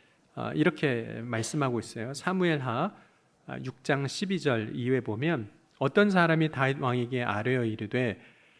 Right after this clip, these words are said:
"여호와께서 하나님의 궤로 말미암아 오베데돔의 짐과 그의 모든 소유에게, 소유의 복을 주셨다 한지라. 다윗이 가서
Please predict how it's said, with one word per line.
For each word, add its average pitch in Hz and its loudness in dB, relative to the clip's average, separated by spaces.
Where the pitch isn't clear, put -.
"여호와께서 156 4
하나님의 165 2
궤로 131 0
말미암아 110 -2
오베데돔의 123 0
짐과 110 -2
그의 127 0
모든 127 4
소유에게, 156 0
소유의 160 4
복을 131 0
주셨다 - -4
한지라. 101 -4
다윗이 147 2
가서 156 0